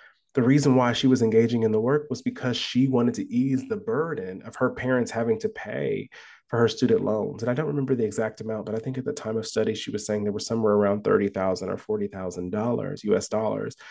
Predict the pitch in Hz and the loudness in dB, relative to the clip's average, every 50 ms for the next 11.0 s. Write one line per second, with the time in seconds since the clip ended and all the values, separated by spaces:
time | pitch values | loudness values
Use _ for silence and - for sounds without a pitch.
0 | - - - _ _ _ 113 117 113 113 113 110 107 - - _ _ _ _ _ | -20 -20 -20 _ _ _ 2 4 4 4 4 2 0 -4 -12 _ _ _ _ _
1 | _ _ _ _ - - - 185 185 190 180 180 175 160 165 170 151 - - 131 | _ _ _ _ -6 -2 0 2 4 4 2 2 0 0 0 -2 -2 -2 0 0
2 | 127 123 123 123 123 123 123 - 135 135 131 127 123 120 120 120 110 - - 117 | 2 2 2 0 0 -2 -2 0 0 2 2 2 0 0 0 -2 -4 -6 -6 -6
3 | 107 113 117 113 110 107 113 107 117 107 - - 92 87 80 64 - - - 120 | -4 -2 -2 -2 -2 -4 -4 -6 -6 -8 -6 -8 -8 -6 -6 -8 -8 -4 -4 0
4 | 113 131 151 160 160 143 - - 131 127 139 147 - - - 131 127 113 107 117 | 2 2 2 2 0 -2 -2 -2 -2 0 0 0 -2 -4 0 0 2 0 2 -2
5 | 117 113 113 113 113 110 113 110 107 113 123 135 135 110 101 98 92 90 90 92 | -2 0 2 2 2 2 2 0 -2 -2 -2 -2 -4 -4 -4 -6 -6 -6 -6 -8
6 | 98 110 131 139 - _ _ _ - _ - 120 220 208 208 107 - 214 214 220 | -8 -10 -10 -12 -16 _ _ _ -8 _ 2 4 4 6 4 4 4 2 0 0
7 | - 208 214 110 123 131 - - - - _ _ _ - - - - - _ _ | 0 0 -2 -2 -4 -4 -6 -10 -14 -20 _ _ _ -20 -20 -20 -20 -20 _ _
8 | _ - 127 117 113 117 120 117 120 - 113 117 113 113 113 107 123 156 160 - | _ 0 2 2 2 2 2 2 4 2 2 0 0 -4 -6 -6 -6 -6 -6 -8
9 | - - _ _ _ _ _ - 123 123 120 107 117 113 113 113 113 113 113 113 | -10 -12 _ _ _ _ _ 0 2 2 2 2 2 2 2 2 0 -2 -6 -8
10 | 113 113 - 113 110 - - - 120 120 117 113 117 117 117 120 127 131 131 | -10 -8 -6 -8 -8 -6 -2 0 0 2 2 2 2 2 2 0 -2 -6 -8